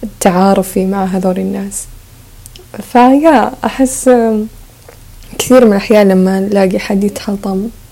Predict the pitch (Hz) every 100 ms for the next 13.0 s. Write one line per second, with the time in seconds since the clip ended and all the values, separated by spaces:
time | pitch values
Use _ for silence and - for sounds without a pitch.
0 | - 190 190 196 202 196 196 202 - -
1 | - - - 208 202 214 196 196 185 185
2 | 190 185 185 190 185 185 196 196 196 -
3 | - 196 190 202 196 202 208 202 214 226
4 | 247 - - - - - _ - 240 254
5 | 208 196 196 202 196 190 214 - 196 185
6 | 185 196 240 202 185 180 180 180 180 190
7 | 185 180 175 185 - 180 185 190 - 190
8 | - 180 175 - 190 190 185 175 180 185
9 | - 190 185 202 202 - 190 196 202 -
10 | - - - - - - - - 214 -
11 | - 190 208 208 202 196 190 208 202 202
12 | - 202 202 208 202 196 196 202 202